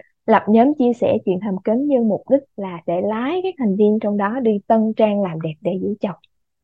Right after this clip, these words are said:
Để chồng đừng có chê. À, Ada dễ thích cái lý do tại sao mà bạn nhìn thấy nhiều những cái hình ảnh đó trên mạng, hoặc là những cái xu hướng mà người phụ nữ phải đi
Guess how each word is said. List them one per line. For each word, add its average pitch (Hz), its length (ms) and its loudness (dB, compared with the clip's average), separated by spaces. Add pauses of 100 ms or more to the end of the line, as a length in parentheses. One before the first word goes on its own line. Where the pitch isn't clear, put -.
(160)
Để 180 380 4
chồng 190 220 -8
đừng 165 140 -2
có 208 160 -2
chê. 220 80 4 (480)
À, 196 260 -2
Ada 214 200 2 (140)
dễ - 120 -4 (120)
thích 330 160 -2
cái 262 120 -2
lý 254 220 0
do 226 300 0 (220)
tại 165 220 -6
sao 196 380 2 (300)
mà 180 340 -2 (500)
bạn 180 280 2
nhìn 202 280 4
thấy 240 140 -2
nhiều 208 560 4 (300)
những 185 200 -2
cái 269 220 4
hình 185 140 -4
ảnh 180 220 -8
đó 240 220 -6
trên 214 160 -2
mạng, 160 200 -6 (260)
hoặc - 240 -4
là 180 180 -2
những 170 260 -2
cái 254 100 4
xu 226 320 4
hướng 226 280 4 (160)
mà 202 100 -4
người 175 340 0 (300)
phụ 185 140 0
nữ 185 280 -4
phải 185 280 -6
đi 220 300 4